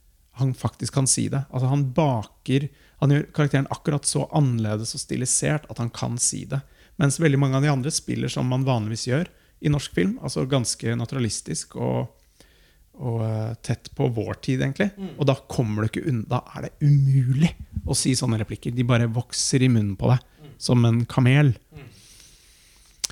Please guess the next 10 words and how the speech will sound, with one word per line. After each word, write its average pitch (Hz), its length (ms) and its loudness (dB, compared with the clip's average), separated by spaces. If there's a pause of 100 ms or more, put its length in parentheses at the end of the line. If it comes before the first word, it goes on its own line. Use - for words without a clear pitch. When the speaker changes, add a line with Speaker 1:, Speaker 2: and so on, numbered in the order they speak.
(200)
Speaker 1:
Eh, 127 540 2
men, 143 360 2
eh, 147 320 2
men, 143 380 4
eh, 139 240 4
Bjørn 135 180 6
Floberg 127 320 4
får 123 160 0
det 113 100 0
til. - 220 -6